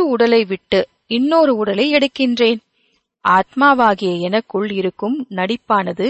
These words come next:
அழிவற்றது, நிச்சயிக்கப்பட்டது. இன்றிலிருந்து ஐந்தாயிரம் வருடங்களுக்கு முன்பு என்னுடைய நடிப்பு இவ்வாறே ஆரம்பமாகியது. ஒன்று ஒன்று என்ற வருடத்திலிருந்து நாம்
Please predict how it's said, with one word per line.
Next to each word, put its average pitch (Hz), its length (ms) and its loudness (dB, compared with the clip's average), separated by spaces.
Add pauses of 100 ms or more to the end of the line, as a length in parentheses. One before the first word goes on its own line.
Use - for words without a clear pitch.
(180)
அழிவற்றது, 220 640 -4 (600)
நிச்சயிக்கப்பட்டது. 233 960 -4 (580)
இன்றிலிருந்து 214 720 0 (520)
ஐந்தாயிரம் 254 720 0
வருடங்களுக்கு 220 680 -2
முன்பு 196 420 -4 (280)
என்னுடைய 185 460 -6
நடிப்பு 190 460 -4 (220)
இவ்வாறே 208 580 0 (480)
ஆரம்பமாகியது. 185 1000 -2 (680)
ஒன்று 233 480 -2 (200)
ஒன்று 214 380 -2 (180)
என்ற 190 320 -2
வருடத்திலிருந்து 185 920 -2 (520)
நாம் 185 360 0